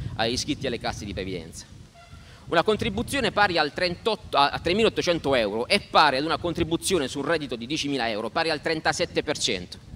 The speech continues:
Un lavoratore autonomo iscritto alla gestione separata inps paga, eh, attualmente una percentuale che oscilla sul ventisette, ventisette virgola sessantadue per cento.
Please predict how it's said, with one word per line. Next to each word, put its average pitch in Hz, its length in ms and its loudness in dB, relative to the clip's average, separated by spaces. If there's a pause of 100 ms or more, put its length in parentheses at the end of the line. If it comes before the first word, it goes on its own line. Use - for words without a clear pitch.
(360)
Un 139 80 -2
lavoratore 170 420 4
autonomo 165 300 2
iscritto 151 320 0
alla 139 100 6
gestione 156 320 0
separata 143 440 2
inps 156 400 -4 (280)
paga, 139 560 6
eh, - 200 -14
attualmente 156 640 -2
una 156 200 2
percentuale 143 640 0
che 156 160 4
oscilla 135 560 2
sul 123 220 -6
ventisette, 131 580 -2
ventisette 131 460 -6
virgola 123 240 -4
sessantadue 107 420 -6
per 104 160 -8
cento. 87 420 -6